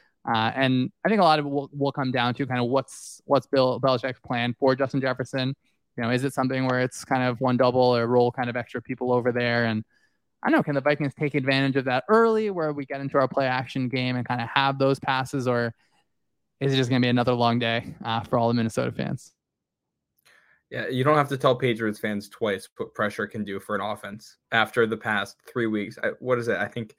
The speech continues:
Speaker 2: sixteen sacks now in the last three games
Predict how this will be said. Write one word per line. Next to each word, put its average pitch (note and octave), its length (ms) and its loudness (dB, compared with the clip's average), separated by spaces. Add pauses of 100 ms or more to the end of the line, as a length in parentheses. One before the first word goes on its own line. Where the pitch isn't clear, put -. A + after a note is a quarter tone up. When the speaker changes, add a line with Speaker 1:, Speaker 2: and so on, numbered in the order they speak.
(480)
Speaker 2:
sixteen C3 880 -4
sacks B2 440 2
now B2 200 4
in A#2+ 80 0
the A2+ 60 0
last A2+ 380 -2
three A#2 220 -2
games A2+ 560 -6